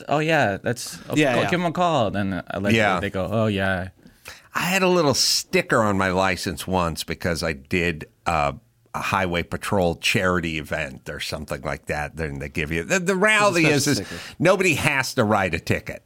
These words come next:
Speaker 1: Right.
Speaker 3: So all they need is just a little something. Could be you went to high school with 'em.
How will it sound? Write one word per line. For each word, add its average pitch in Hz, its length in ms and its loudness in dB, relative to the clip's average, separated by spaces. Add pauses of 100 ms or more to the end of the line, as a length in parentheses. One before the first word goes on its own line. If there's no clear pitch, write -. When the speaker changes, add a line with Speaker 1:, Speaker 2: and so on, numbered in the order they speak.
(160)
Speaker 1:
Right. 110 260 4
Speaker 3:
So 120 180 4
all 151 220 4
they 190 140 4
need 156 220 4
is 117 140 0
just - 440 2
a 165 40 4
little 151 300 4
something. 131 580 2
Could 139 200 0
be 147 100 4
you 135 160 4
went 127 180 4
to 120 60 0
high 131 240 0
school 135 420 4
with 127 180 6
'em. 120 260 4